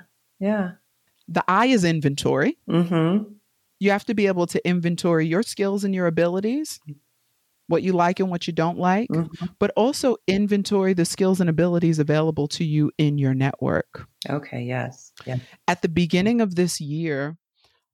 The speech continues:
Speaker 2: my mentor, the one I didn't really like, suggested that I create a podcast.
Speaker 1: Mm-hmm. Hey.
Speaker 2: Now,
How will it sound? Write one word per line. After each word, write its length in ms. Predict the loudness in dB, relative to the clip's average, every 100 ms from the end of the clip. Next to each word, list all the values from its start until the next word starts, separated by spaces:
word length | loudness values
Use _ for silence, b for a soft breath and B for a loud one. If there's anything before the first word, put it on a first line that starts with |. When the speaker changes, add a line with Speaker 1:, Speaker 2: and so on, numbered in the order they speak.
| _ _ -4
Speaker 2:
my 160 | 0 2
mentor, 520 | 2 0 2 2 2
the 80 | 2
one 200 | 0 0
I 140 | 2
didn't 180 | 0 0
really 260 | -2 -2 -2
like, 500 | -2 -2 -2 -8 -20 _ _ _ -12
suggested 880 | -4 -4 -2 0 0 0 -2 -2 -2 _ -2
that 140 | 2
I 140 | 2
create 340 | 0 -2 0 0
a 40 |
podcast. 640 | 0 -4 -2 -2 -4 -6 0
Speaker 1:
Mm-hmm. 520 | 2 4 4 2 0 -6 _ _ -8
Hey. 320 | -6 -6 -10 -18 _ _ _ -4
Speaker 2:
Now, 480 | 2 4 4 2 0